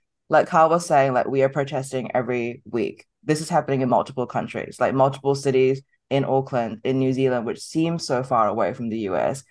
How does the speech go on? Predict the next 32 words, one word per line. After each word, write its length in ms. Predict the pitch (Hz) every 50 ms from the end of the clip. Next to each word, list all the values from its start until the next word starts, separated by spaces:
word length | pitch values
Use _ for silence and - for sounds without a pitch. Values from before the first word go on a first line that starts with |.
| _ _ _ _ _ -
people 240 | 165 151 151 160
up 200 | 151 - 139 139
in 100 | 143 131
arms 260 | 127 120 120 127 135 135
doing 160 | 131 123 104
activism, 500 | 104 - - 131 117 117 104 113 110 107 -
and 180 | 113 123 127
it 180 | 117 101 92 -
doesn't 340 | 143 143 139 147 147 123 -
actually 520 | - 107 - - - 131 131 123 127 131
feel 200 | 135 - 139 123
like 180 | 113 117 135 143
it's 100 | 127 -
actually 320 | 95 - - - 131 117
changing 420 | - - 131 117 120 123 127 127
anything, 540 | 127 131 135 139 147 165 175 202 233 240 - _ _ _ _ _ _ _
which 140 | - 147 135
is 80 | 147 -
the 100 | 151 143
worst 280 | 139 143 143 147 147
part. 300 | - 160 165 - - - -
And 160 | - 160 156
then, 220 | 151 143 139 143 -
as 240 | - 151 156 151 151
you 80 | 160
were 100 | 147 147
saying, 540 | 151 - - 160 143 127 120 113 131 139 139
Damien 240 | 139 143 139 139 135
O'Connor 260 | 131 135 147 135 135
said 120 | 139 135
this 80 | 131 135
was, 160 | 135 131 135